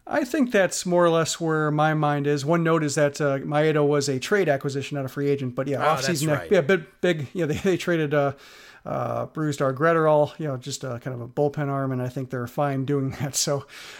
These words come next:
Speaker 1: uh, it's a big addition for them. But yeah, this, the centerpiece, I think, for their, uh, offseason additions when it comes to pitching staffs. But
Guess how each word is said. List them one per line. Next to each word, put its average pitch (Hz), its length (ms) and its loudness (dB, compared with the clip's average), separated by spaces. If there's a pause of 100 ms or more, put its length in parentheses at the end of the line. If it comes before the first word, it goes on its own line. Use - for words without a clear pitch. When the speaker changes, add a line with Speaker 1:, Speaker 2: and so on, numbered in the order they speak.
Speaker 1:
uh, 165 320 4
it's 156 160 -2
a 156 120 4
big 156 200 2
addition 156 320 0
for 139 100 -6
them. 143 160 0
But 151 100 0
yeah, 160 140 4
this, 139 180 -2
the 190 140 -2
centerpiece, 214 560 2
I 175 80 4
think, 170 240 -2
for 156 240 0
their, 143 340 0 (440)
uh, 123 380 -4 (420)
offseason 160 440 0
additions 139 460 -2
when 135 80 -4
it 127 60 -8
comes 139 160 -8
to 127 60 -10
pitching 135 320 -6
staffs. - 360 -6
But 131 240 -8